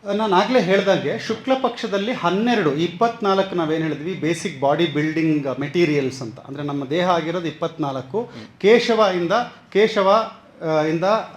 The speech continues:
Speaker 1: ದಾಮೋದರ ಅವರೆಗೆ ಹನ್ನೆರಡು ಹೆಸರುಗಳು. ಹನ್-, ಹೆಸರಲ್ಲ ಅದು actually, ನಾವು ಹೆಸರು ಅಂತ ಹೇಳ್ತೀವಿ, ಅದು ಎನರ್ಜಿ.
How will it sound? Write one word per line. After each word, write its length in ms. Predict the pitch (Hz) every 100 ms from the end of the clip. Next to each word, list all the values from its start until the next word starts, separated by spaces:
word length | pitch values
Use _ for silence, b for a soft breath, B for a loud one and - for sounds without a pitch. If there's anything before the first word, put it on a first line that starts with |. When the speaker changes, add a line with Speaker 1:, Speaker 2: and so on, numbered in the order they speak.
| 151 135
Speaker 1:
ದಾಮೋದರ 480 | 156 220 240 170 156
ಅವರೆಗೆ 340 | 135 131 180
ಹನ್ನೆರಡು 580 | 151 160 196 208 190 151
ಹೆಸರುಗಳು. 540 | - 151 160 143 131
ಹನ್-, 200 | 226 170
ಹೆಸರಲ್ಲ 400 | 190 190 240 214
ಅದು 120 | 147
actually, 260 | 127 - 131
ನಾವು 180 | 127 151
ಹೆಸರು 240 | 139 202
ಅಂತ 140 | 185 180
ಹೇಳ್ತೀವಿ, 480 | 156 156 135 208 B B B 165
ಅದು 100 | 170
ಎನರ್ಜಿ. 480 | 170 190 208 147